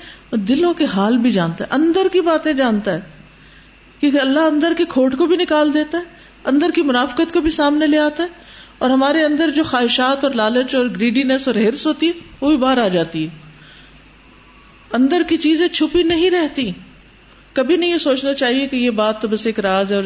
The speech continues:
یہ صرف مجھ تک ہے۔ کوئی پتہ نہیں کس وقت، کس ٹنگ سلپ سے آپ کے منہ سے کون سی بات نکلے اور وہ کہاں سے کہاں تک پھیل جائے۔ اس کو کنٹرول میں رکھنا اور اس کا حساب احتساب کرنا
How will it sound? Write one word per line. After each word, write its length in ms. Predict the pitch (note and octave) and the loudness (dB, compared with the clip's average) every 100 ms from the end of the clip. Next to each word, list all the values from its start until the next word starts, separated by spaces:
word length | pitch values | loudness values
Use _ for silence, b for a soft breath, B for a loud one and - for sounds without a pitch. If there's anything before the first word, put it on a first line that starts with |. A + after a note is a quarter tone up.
| F#3+ | -4
یہ 100 | G3 G3+ | -6 -2
صرف 200 | G3+ F#3 | -2 0
مجھ 260 | F#3 F#3 | -2 -2
تک 220 | G#3 G3+ | -6 -4
ہے۔ 80 | G#3+ G#3+ B B B - | -6 -8 B B B -4
کوئی 160 | C#4 | -2
پتہ 180 | C4+ B3+ | 0 -2
نہیں 140 | B3 B3+ | -2 -2
کس 200 | C4+ C#4+ | -2 -2
وقت، 240 | C#4 - | -4 -4
کس 180 | C#4 - | -6 -4
ٹنگ 260 | A#3+ B3 | -2 0
سلپ 280 | B3+ A#3 A#3 | -2 -2 -4
سے 160 | - B3 | -2 0
آپ 200 | G3+ G3+ | -2 -2
کے 80 | A3 | -4
منہ 100 | A3 | -2
سے 120 | A#3 | -4
کون 260 | G#3+ G#3+ | -2 -2
سی 120 | A3 C4+ | -2 -2
بات 260 | B3 B3 | -2 -2
نکلے 240 | B3 B3+ D#4 B B B B B B B B | -6 -6 -10 B B B B B B B B
اور 180 | - A3 | -4 -2
وہ 120 | A3+ | -2
کہاں 240 | A#3+ A#3 A3+ | -2 -2 0
سے 120 | A#3 | -2
کہاں 220 | G#3 G#3 | -2 -2
تک 240 | G#3 G#3 | -2 -4
پھیل 200 | G#3 E3 | -2 -2
جائے۔ 200 | D#3+ D#3 D#3 - - - - - - - - - - - - - - - - - - | -2 -6 -8 -16 -20 -20 -20 -20 -20 -20 -20 -20 -20 -20 -20 -20 -20 -20 -20 -20 -8
اس 200 | A3+ - | -6 -4
کو 100 | C4 | -2
کنٹرول 400 | A#3 G#3+ G#3+ A3+ | -2 0 2 2
میں 120 | G#3 | 0
رکھنا 300 | G3 G3+ C4+ | -2 -2 -2
اور 100 | A#3+ | 0
اس 180 | G#3 - | -2 -2
کا 140 | G#3 | -4
حساب 400 | G3+ F#3 G3 F#3+ | -2 -2 -2 0
احتساب 520 | F#3+ F#3 F3+ F#3+ F#3+ F#3+ | -2 -4 -4 -4 -4 -4
کرنا 280 | G3+ A#3 | -4 -4